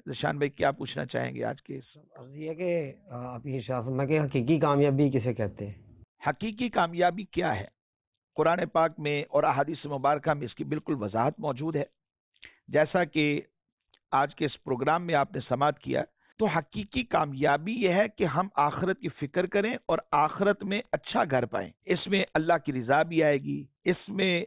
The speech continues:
Speaker 1: جنت میں داخلہ بھی آئے گا، اس میں جہنم سے پناہ بھی آئے گی، نیک اعمال کرنے کا ذہن بنے گا،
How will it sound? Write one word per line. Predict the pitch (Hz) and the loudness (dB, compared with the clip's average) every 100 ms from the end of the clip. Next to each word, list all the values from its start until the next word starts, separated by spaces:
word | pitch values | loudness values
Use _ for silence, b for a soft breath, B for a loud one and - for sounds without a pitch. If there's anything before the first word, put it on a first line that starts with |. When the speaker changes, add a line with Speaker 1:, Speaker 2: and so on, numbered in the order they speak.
| - | -6
Speaker 1:
جنت | 104 151 165 170 - | -2 0 2 0 0
میں | |
داخلہ | 120 120 127 156 | 0 2 2 0
بھی | 165 156 151 | 0 2 4
آئے | 135 131 | 4 0
گا، | 127 - _ _ _ - | -6 -6 _ _ _ -6
اس | 170 190 | -6 0
میں | 185 | 0
جہنم | 131 131 160 180 175 | 2 0 0 0 -2
سے | 143 | -4
پناہ | 127 - 113 143 | -4 -2 0 0
بھی | 165 175 | 2 4
آئے | 151 | 4
گی، | 147 143 135 120 _ _ - | 4 -4 -12 -14 _ _ -8
نیک | 143 180 196 | 2 2 2
اعمال | - 147 160 175 | 0 2 4 2
کرنے | - 143 151 | 0 -4 -2
کا | 156 117 | -2 -4
ذہن | 98 131 170 | -2 0 2
بنے | 160 151 135 | 4 2 2
گا، | 127 | 0